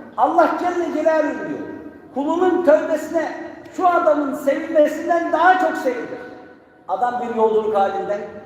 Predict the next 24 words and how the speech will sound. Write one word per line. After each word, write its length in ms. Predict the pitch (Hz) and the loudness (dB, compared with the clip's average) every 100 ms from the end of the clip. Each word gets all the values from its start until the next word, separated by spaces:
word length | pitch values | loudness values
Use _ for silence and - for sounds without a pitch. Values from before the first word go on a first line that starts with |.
| - 185 | -6 -2
deveyle 420 | 208 233 226 - | 0 0 -2 -4
çıkmış 260 | 226 226 | -6 -8
Sina 460 | 226 - 214 208 202 | -10 -10 -4 -2 -2
çölüne. 320 | 208 202 208 208 202 - - - - - - - - | -2 -2 -2 -4 -10 -14 -16 -20 -20 -20 -20 -20 -6
Adam 600 | 175 190 214 208 214 214 - - - - - - _ _ _ - | 0 2 0 -2 -8 -14 -16 -20 -20 -20 -20 -20 _ _ _ 2
devesini 420 | 175 170 170 170 | 4 4 -2 -4
kaybetti. 760 | 175 156 147 - - - - - | -4 -4 -6 -10 -12 -14 -18 -16
Yiyeceği 480 | 156 262 330 277 330 | -4 0 2 2 2
onun 240 | 339 339 311 | 2 2 -2
içinde, 320 | 285 - 208 | -4 -4 -4
suyu 300 | - 269 339 | -4 0 4
onun 360 | 311 320 349 | 4 4 -2
içinde, 380 | - 294 277 - - - | -2 -2 -2 -4 -6 -4
her 280 | - 370 381 | 4 4 4
şeyi 260 | - 349 370 | 0 -2 -2
onun 300 | 359 339 302 | -2 -4 -6
içinde. 340 | 233 - 143 - - - - | -10 -12 -12 -14 -18 -18 -6
Artık 400 | 226 - 254 - | -4 -2 -4 -4
diyor 200 | 302 - | -4 -4
ki, 260 | 185 - - - - | -4 -8 -10 -12 -4
örtüsünü 560 | 226 233 226 240 254 | 0 0 0 -4 2
böyle 300 | 262 240 240 | 4 4 0
üstüne 300 | 247 240 220 | -4 -8 -8
örtmüş. 440 | 233 208 214 - | -2 -2 -2 -10